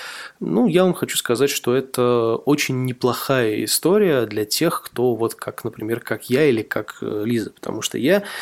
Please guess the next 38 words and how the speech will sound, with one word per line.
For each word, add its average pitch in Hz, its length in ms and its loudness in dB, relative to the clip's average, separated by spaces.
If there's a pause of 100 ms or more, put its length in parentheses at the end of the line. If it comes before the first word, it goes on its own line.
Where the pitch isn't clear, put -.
(160)
м, 123 320 -4
э, 117 640 -2
я 170 180 4
бы 170 80 4
себе 156 240 2
никогда 143 300 4
не 139 100 2
купил 143 500 -2 (140)
Pro 123 180 2
Max, 175 540 2 (200)
э, 139 200 -12
последний, 113 600 -2
да, 156 180 0
потому 117 420 -4
что, 127 440 -2 (520)
ну, 127 340 2 (160)
я 143 140 4
не 143 180 4
снимаю 123 760 2 (280)
кино 127 380 0
на 110 100 -2
телефон, 107 640 -4
то - 120 -8
есть, 104 160 -8
да, 117 100 -6
я 120 200 2
не 127 160 2
использую 123 440 0
телефон 135 520 -2
как, - 400 -6 (400)
м, - 300 -10 (520)
ну, 123 140 0
вообще 113 640 -2 (240)
все, 117 400 2
то 107 160 -8
есть, - 420 -8
как 107 220 -10 (260)
там, 113 180 -12